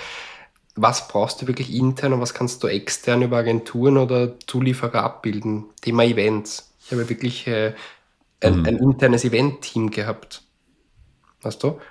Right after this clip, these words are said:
Speaker 1: Und jetzt
Speaker 2: Ja.
Speaker 1: haben wir einfach eine Agentur und ich bin super dankbar, dass Fadi und Sophie von Impuls Events das einfach managen und die machen das toll und Haken, fertig, super. Und, äh, ich find das auch geil, dass sie auch andere Projekte einfach haben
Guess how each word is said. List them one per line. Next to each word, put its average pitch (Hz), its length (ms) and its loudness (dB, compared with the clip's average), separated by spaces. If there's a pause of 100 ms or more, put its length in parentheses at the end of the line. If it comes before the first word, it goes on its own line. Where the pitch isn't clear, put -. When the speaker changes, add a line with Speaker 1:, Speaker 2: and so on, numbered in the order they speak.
Speaker 1:
Und 117 180 0
jetzt - 280 -2
Speaker 2:
Ja. 131 60 6
Speaker 1:
haben 123 140 4
wir 123 160 4
einfach 120 180 -2
eine 120 260 4
Agentur 117 720 2
und 143 120 2
ich - 60 -14
bin 123 100 -2
super 120 240 -4
dankbar, 123 400 0
dass 120 100 -6
Fadi 117 360 -2
und 123 120 -4
Sophie 127 480 -6
von 120 160 -4
Impuls 123 360 -4
Events 120 240 -2
das 117 80 -6
einfach 110 260 -2
managen 120 560 -2
und 120 60 -2
die 120 60 -2
machen 117 280 -2
das 107 200 -6
toll 135 380 0
und 120 500 -4 (400)
Haken, 101 340 -4
fertig, - 600 -2
super. 104 460 -2 (540)
Und, 113 460 0
äh, 110 200 4 (320)
ich - 160 -10
find 151 260 0
das 143 100 2
auch - 420 0 (220)
geil, 123 260 2
dass 123 260 -4
sie 123 340 -2
auch 117 160 -4
andere 127 440 4
Projekte 117 500 -2
einfach 110 280 -2
haben 117 400 0